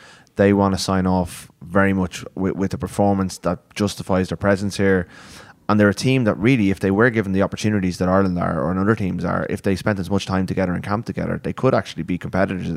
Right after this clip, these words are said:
you know, with a couple of the players that are not allowed play by their French and English clubs. So I think they are a dangerous opponent. I think their opponent Ireland should beat, because Ireland,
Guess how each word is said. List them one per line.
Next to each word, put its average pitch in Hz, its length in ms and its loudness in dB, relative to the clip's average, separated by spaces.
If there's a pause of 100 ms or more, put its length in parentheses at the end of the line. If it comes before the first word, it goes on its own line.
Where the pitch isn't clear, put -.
(140)
you 78 60 -6
know, 90 180 -2 (300)
with 113 200 6
a 110 40 4
couple 117 240 0
of 95 80 0
the - 40 -10
players 101 380 2
that 90 80 -2
are 92 60 0
not 95 180 2
allowed 92 220 0
play 95 180 2
by 90 140 0
their 87 80 -2
French 90 320 -4
and 90 80 -2
English 90 180 -4
clubs. 104 300 2
So 90 180 0 (420)
I 107 100 6
think 113 180 0
they 98 100 4
are 98 160 6
a 95 60 2
dangerous 101 360 0
opponent. 90 380 -2
I - 60 -4
think 101 140 -2
their 95 100 2
opponent 95 320 -2
Ireland 92 260 0
should 110 220 0
beat, 120 240 0
because 98 200 -2
Ireland, 92 320 2